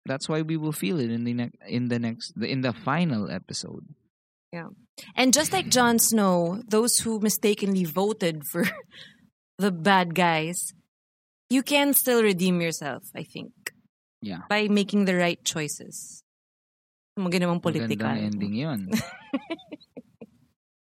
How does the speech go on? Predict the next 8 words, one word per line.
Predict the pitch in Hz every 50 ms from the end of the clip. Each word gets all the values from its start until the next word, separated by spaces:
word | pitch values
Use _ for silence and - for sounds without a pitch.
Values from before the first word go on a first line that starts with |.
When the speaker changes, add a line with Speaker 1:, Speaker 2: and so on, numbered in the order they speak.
| _ _ _ _ _ -
Speaker 1:
Yes, | 110 113 113 117 117 110 101 - - - - - - -
if | 107 - 131
you | 127
did | 123 147 143 131 123
vote | 127 123 131 120
today, | - 120 110 113 110 110 107 110 107 107 107 - _ _ _ _ -
pero | - 202 220
I, | - 233